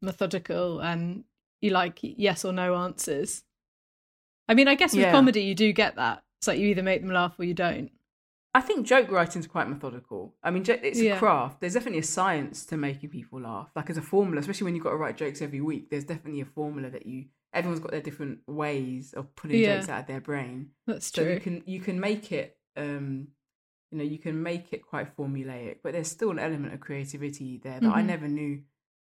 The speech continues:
Speaker 2: um, I had. Definitely not when I was a teenager. No.
Speaker 1: Yeah.
Speaker 2: I used to get people to do my homework for me. I have
Speaker 1: Really?
Speaker 2: friends. <laughs> Yeah, I, it's funny enough, I'm still friends with, with a couple of people from, pri-, from my secondary school, and it's, it,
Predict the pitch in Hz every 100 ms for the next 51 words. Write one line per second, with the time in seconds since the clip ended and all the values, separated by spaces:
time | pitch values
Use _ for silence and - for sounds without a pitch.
0 | - 143 139 139 - 135 143 143 135 _
1 | - 143 143 135 135 139 131 131 - 147
2 | 135 123 127 123 - _ - 233 214 190
3 | _ - 254 269 247 226 - 165 180 196
4 | 143 143 135 135 - _ _ _ _ _
5 | _ 175 190 285 302 247 165 160 - 220
6 | 285 262 247 240 311 233 294 277 214 202
7 | 240 233 214 208 175 160 151 160 160 165
8 | 165 160 165 160 143 139 165 233 170 160
9 | - 170 - 160 147 143 143 151 143 139
10 | - - _ _ - -